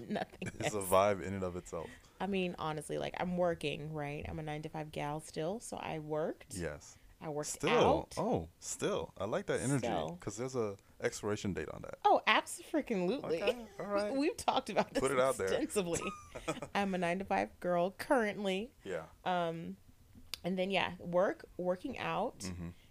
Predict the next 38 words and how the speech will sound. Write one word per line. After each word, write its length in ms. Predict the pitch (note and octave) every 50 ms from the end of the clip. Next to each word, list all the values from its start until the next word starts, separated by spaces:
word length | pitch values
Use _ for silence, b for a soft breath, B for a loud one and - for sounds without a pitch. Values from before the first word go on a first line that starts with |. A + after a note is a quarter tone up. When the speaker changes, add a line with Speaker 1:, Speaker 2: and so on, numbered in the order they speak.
| b b -
Speaker 1:
And 100 | A3+ A#3
then 80 | A#3
this 180 | A#3 A#3+ A#3 A3
weekend, 560 | G#3 G#3+ C#4+ A4+ - - G3 F#3+ G3 G#3 A3
we 100 | G#3+ G3+
did 180 | G#3 G3 G3 G3
some 160 | - G#3+ G#3+
fun 160 | G#3 G#3+ G#3+
stuff. 300 | A3 - - G#4 F#4 C#4
So 160 | - - C4 D#4
it's 120 | G4+ F#4+
Speaker 2:
Yeah. 80 | - -
Speaker 1:
been, 100 | E4+ - -
it's 160 | A#3+ C4+ -
been 120 | - G4+
a 40 | G4+
really 240 | E4+ G#3+ A3+ A4 A4+
good 140 | A3+ E3+ E3
week, 200 | D3 D#3+ - -
I 60 | -
think. 380 | - F2 E2 C#2+ - - - - - -
Speaker 2:
Yeah, 100 | C3 -
and 100 | - A#2
you, 200 | A2+ A2+ A#2 A#2+
like, 340 | A#2 A#2 A#2 A2+ A2 - - - -
you 140 | G2+ G#2 G#2
six 460 | G2 - - - - - A#2+ - - -
weeks 340 | A2 G2+ A#2+ D3+ - -
of 220 | - G2+ F#2+ - - -
personal 380 | - - - - - - G#2 F#3+
training, 320 | - - - G3+ G3+ G#3+
right? 80 | G3+ F#3+
Speaker 1:
Yes, 680 | G3 G3 G3+ B3 E4+ G#4 G#4 G4+ F#4+ F4 D4+ - - -
guys. 640 | - G3 G3+ A3+ C#4 D#4 D4+ C#4+ C4+ C4 B3+ A#3+
I've 240 | - - G#3 G#3 A3
been 100 | B3 A#3
on 200 | G#3+ G#3+ G#3 G#3
a 280 | - - - F#3+ G3